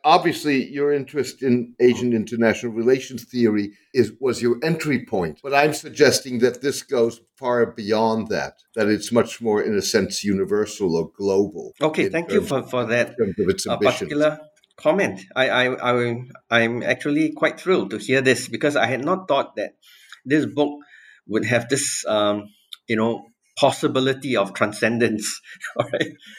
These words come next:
Speaker 2: Um, my m-, primary interest, okay, which is anchored to my rather lengthy chapter, looking at Silk Road cosmopolitanism via what I call, uh, mercantile harmony, was just that,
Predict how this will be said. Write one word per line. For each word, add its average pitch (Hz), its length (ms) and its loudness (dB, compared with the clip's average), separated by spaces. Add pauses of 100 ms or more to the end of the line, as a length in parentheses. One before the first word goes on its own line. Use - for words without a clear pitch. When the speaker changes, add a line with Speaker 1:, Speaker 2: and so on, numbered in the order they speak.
(300)
Speaker 2:
Um, 120 380 -2 (580)
my 185 300 0
m-, 147 420 -4
primary 165 460 2
interest, - 640 -2 (240)
okay, 131 220 4
which 127 160 -2
is 120 100 -2
anchored 143 420 2
to 123 60 -2
my 98 260 2 (380)
rather 113 300 0
lengthy 113 380 -2
chapter, - 540 -4 (360)
looking 127 280 0
at - 180 0
Silk 147 280 0
Road 117 200 -2
cosmopolitanism 110 1200 -2
via 104 420 2 (300)
what 104 160 4
I 98 100 -2
call, - 380 -2 (460)
uh, 95 360 -2 (200)
mercantile 110 460 2
harmony, 101 560 -2 (720)
was 123 200 -2
just 139 200 0
that, 123 260 0